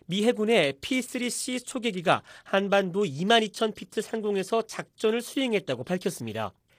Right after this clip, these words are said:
에어크래프트 스폿은 이에 하루 앞선 이 일에는 미 공군 특수정찰기 알씨 일삼오 유와 이에이치가 같은 날 출격해 한반도 상공을 비행했다고 밝혔습니다.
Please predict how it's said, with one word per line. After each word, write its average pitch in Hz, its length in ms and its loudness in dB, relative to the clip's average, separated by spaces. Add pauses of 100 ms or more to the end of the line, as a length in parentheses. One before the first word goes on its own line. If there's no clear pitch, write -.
(280)
에어크래프트 233 640 4
스폿은 214 400 0
이에 202 200 6
하루 240 280 4
앞선 220 400 2
이 185 220 -2
일에는 190 360 4 (260)
미 202 180 2
공군 208 480 -2
특수정찰기 196 920 0 (200)
알씨 185 540 6
일삼오 220 540 2
유와 160 440 0 (280)
이에이치가 185 1080 0
같은 - 300 -4
날 220 140 4
출격해 180 640 0 (160)
한반도 214 640 2
상공을 233 500 0
비행했다고 185 540 2
밝혔습니다. 120 680 -4